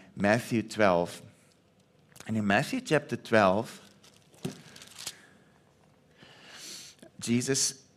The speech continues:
basically rebukes the Pharisees. Okay, so they worked with words and even the scriptures, but,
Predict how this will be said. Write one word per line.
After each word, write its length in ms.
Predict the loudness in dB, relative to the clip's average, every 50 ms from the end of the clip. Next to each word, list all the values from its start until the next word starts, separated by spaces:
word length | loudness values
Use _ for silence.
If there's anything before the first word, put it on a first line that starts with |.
| -10 -10 -10 -10 -4 4
basically 440 | 4 4 4 4 0 -2 0 2 2
rebukes 520 | 2 0 0 0 2 2 2 2 -2 -10
the 80 | -12 -8
Pharisees. 840 | 0 2 4 4 4 2 0 -2 -4 -6 -6 -8 -8 -8 -8 -10 -10 _ -14
Okay, 200 | -8 -2 -2 -2
so 240 | 0 0 2 2 4
they 240 | 6 6 6 6 6
worked 440 | 4 4 4 2 2 0 -4 -10 -4
with 200 | -4 -4 -4 -4
words 480 | -6 -4 -2 0 0 0 -2 -4 -4
and 100 | -4 -2
even 240 | -2 -2 -2 -4 -4
the 80 | -6 -6
scriptures, 680 | -8 -6 -2 -2 -2 -2 -2 -10 -10 -10 -10 -10 -14 -18 -18 -20 -20 -20 -12 _ 4
but, 340 | 4 4 4 2 -14 -18